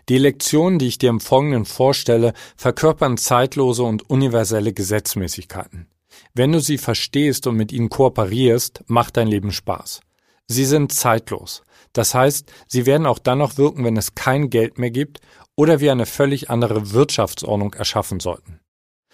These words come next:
Sie sind universell, das heißt, sie sind nicht an Dogma oder an eine Glaubensrichtung gebunden. Sie funktionieren für alle, deren Existenz nicht akut bedroht ist, die ein gesichertes Dach über dem Kopf und ausreichend zu essen haben.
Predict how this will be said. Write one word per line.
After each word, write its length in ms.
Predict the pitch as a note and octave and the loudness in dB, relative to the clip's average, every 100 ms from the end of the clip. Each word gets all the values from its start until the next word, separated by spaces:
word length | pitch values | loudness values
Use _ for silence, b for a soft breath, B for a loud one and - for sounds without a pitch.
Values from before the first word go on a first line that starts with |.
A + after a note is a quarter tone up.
| b | b
Sie 220 | A#2+ A#2 C3+ | -6 -2 0
sind 340 | D3 D#3 - | 0 -2 -2
universell, 840 | D3+ D#3+ B2+ A#2+ G2 A#2+ C3+ G#2+ F#2+ B B | 0 2 4 2 2 4 4 2 -2 B B
das 220 | A2+ - | -4 -2
heißt, 340 | B2 C3+ C#3 - b b | 2 2 0 -8 b b
sie 200 | C3 C3 | -2 0
sind 240 | B2+ D#3+ D#3 | 0 -2 -2
nicht 200 | C#3 C3 | -2 -2
an 220 | A#2 G2 | -2 2
Dogma 460 | C3 - A#2+ A2 | 0 2 0 0
oder 180 | G#2+ G#2+ | 0 0
an 140 | G#2+ G#2+ | 0 0
eine 200 | G#2+ G#2+ | -2 -2
Glaubensrichtung 800 | A2 A2 B2 - G#2+ - A2 | 2 2 2 0 -4 -2 -4
gebunden. 560 | F#2 A2 A2 G#2+ D#2+ D2+ _ _ _ _ _ _ _ _ _ _ _ A#2+ | -4 0 0 0 -2 -12 _ _ _ _ _ _ _ _ _ _ _ -2
Sie 120 | C3 | -2
funktionieren 680 | - F3 F3 D3+ D3 C#3 | 0 -2 0 0 0 0
für 260 | B2+ C3 - | 0 0 2
alle, 220 | C#3+ E3 | 2 4
deren 280 | B2 A#2 A#2 | 2 2 0
Existenz 680 | B2 - A#2 - - C#3+ - | -2 -4 -2 -2 0 0 0
nicht 240 | A#2+ - - | -4 -4 -6
akut 440 | - - D3+ D3 | -6 -6 -6 -4
bedroht 440 | A#2 - A#2 D3+ | -6 -2 0 2
ist, 300 | A2+ A#2 - B B B - | 2 0 -2 B B B 2
die 80 | |
ein 80 | A#2+ | 2
gesichertes 640 | A#2+ A#2 D3 C#3+ A#2 - | 4 2 0 -2 -2 -4
Dach 200 | - C3 | -2 -2
über 160 | B2 A#2 | 0 0
dem 140 | G#2+ | 0
Kopf 300 | - C#3 - | 0 0 0
und 140 | A#2+ A2 | -4 -2
ausreichend 580 | A2+ A#2 A2 G#2+ A2 F#2+ | 0 0 0 -2 -4 -4
zu 120 | A#2+ | -4
essen 280 | G#2 G#2 F2 | -4 -6 -6
haben. 260 | F2+ F#2+ | -10 -14